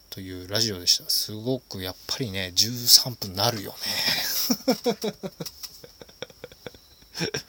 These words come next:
すごいもう暑いもん。もうスズムシもね、だいぶ僕のラジオのビージーエムになりつつあるぐらい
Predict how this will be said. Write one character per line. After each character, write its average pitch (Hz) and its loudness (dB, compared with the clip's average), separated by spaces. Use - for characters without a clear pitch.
す 104 0
ご 135 -2
い 123 0
も 87 -10
う - -20
暑 - 0
い 120 -8
も 95 -14
ん。 - -20
も 90 -20
う - -12
ス - -4
ズ 131 -2
ム 110 -4
シ - 0
も 90 -16
ね、 113 -8
だ 104 -8
い 95 -8
ぶ 90 -16
僕 104 -10
の 104 -6
ラ 110 0
ジ 98 -4
オ 87 -14
の 85 -20
ビ 101 -10
ー - -8
ジ 110 -6
ー 113 -4
エ 107 -8
ム 92 -16
に 85 -20
な 95 -12
り 104 -12
つ - -4
つ - -10
あ 82 -16
る - -20
ぐ 98 -12
ら 92 -8
い 85 -18